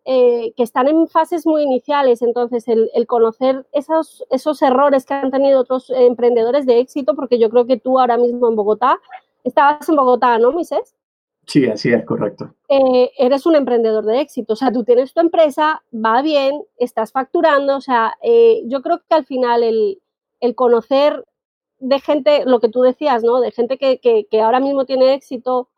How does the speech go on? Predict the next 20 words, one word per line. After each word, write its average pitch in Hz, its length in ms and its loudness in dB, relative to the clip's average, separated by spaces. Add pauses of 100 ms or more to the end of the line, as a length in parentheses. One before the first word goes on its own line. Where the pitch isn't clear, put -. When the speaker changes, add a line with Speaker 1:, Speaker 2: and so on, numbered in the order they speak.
(440)
Speaker 1:
eh, 247 540 2
en 254 80 2
su 254 180 -4
negocio, 262 680 0 (160)
qué 277 160 2
errores 294 340 0
cometió 285 460 0
y 254 100 -2
qué - 80 -6
aciertos, 269 720 0
dice, 254 340 0
"Madre 269 320 0
mía, 220 420 0
cuando 240 300 0
hice 285 320 0
esto, 370 480 0
triunfé", 277 580 0
o 233 60 -2
sea, 240 360 0 (440)
eh, 285 520 6